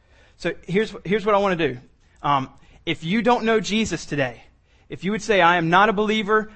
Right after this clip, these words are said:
I know that I'm not a believer," become a Christian today. Put your faith in Christ today. You can talk with the person you came with. Um, if they're a Christian, you can come talk to me. You can talk to Ben. You can talk to Cameron, whoever you want to.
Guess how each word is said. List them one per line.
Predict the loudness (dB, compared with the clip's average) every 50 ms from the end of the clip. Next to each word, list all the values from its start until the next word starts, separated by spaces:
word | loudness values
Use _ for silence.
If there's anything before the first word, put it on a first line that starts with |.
| -6
I | -4 -2
know | 0 2 4 4 6
that | 6 4
I'm | 4 4
not | 4 4 4 4
a | 2
believer," | 0 0 -2 -2 -2 -4 -6 -6 -8 -12 _ _ _ _ _ _ _ _ _ _ _ _ _ _ _ _ _ _ _ _ _ _ _ _ _
become | -12 -8 -2 0 0 0
a | 2
Christian | 2 2 2 2 0 -2 -2
today. | 0 0 0 -2 -2 -12 -20 _ _ _ _ _ _ _ _ _ _ _ _ _ _ _ _ _
Put | _ -6 -2 -2
your | -2 0
faith | 2 2 2 2 2
in | -2 -2
Christ | 2 4 4 4 4 0 -6 -14 -18 -20 -20 _ _ _ _ _ _ _
today. | -10 -2 2 4 4 4 2 -2 -14 -20 _ _ _ _ _ _ _ _ _ _
You | -12 -10 -8
can | -6
talk | 0 2 2 2 2
with | -2 -6
the | -4
person | -4 -4 -4 -4 -4 -4
you | -4 -6 -4
came | -4 -4 -4 -2
with. | 0 0 0 -2 -2 -6 -14 -20 _ _ _ _
Um, | -2 0 0 0 -2
if | -4 -4
they're | -2 0 0
a | 0
Christian, | 0 0 -2 -2 -2 -4 -6 -6 -6 -10 -16 -20 -20 _ _
you | -4 -2 -2 0
can | 0 -2 -2
come | -2 -4 -6 -4
talk | 0 0 -2 0
to | -2
me. | -4 -2 0 0 0 0 -4
You | -6 -8 -10
can | -10 -6
talk | -6 -6 -6
to | -8
Ben. | -8 -2 0 2 2 2 2 0 -2 -4
You | -6 -8
can | -6
talk | -6 -6 -6
to | -6
Cameron, | -10 -4 -2 -2 -2 0 -2 -4 -4 -6 -10 -18 -20 _
whoever | 0 4 4 4 4 4
you | -2 -2 0
want | 0 -2 -2 -4
to. | -4 -4 -4 -4